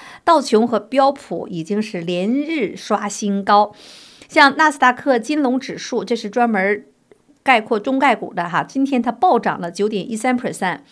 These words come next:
离岸人民币呢也是达到了十六个以来的一个高点。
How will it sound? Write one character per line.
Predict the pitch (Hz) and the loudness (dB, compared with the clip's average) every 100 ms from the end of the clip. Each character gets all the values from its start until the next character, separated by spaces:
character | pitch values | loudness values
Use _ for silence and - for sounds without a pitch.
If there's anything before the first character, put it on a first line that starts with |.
| _ | _
离 | 247 302 320 | 2 2 2
岸 | 320 349 269 | 2 2 4
人 | 226 | 4
民 | 262 285 277 | 4 2 2
币 | 311 269 | 0 2
呢 | 208 185 | 0 -2
也 | 190 175 | -4 -6
是 | - - 277 | -6 -6 -4
达 | - 190 | -2 0
到 | 208 | 0
了 | 196 | 0
十 | 190 | -2
六 | 247 285 | -2 0
个 | 240 | 0
以 | 220 180 | -2 -2
来 | 160 156 | -2 -2
的 | 175 208 | -2 -2
一 | 175 185 | -4 -4
个 | 185 | -2
高 | 175 233 254 | 2 2 2
点。 | 208 - | -2 -6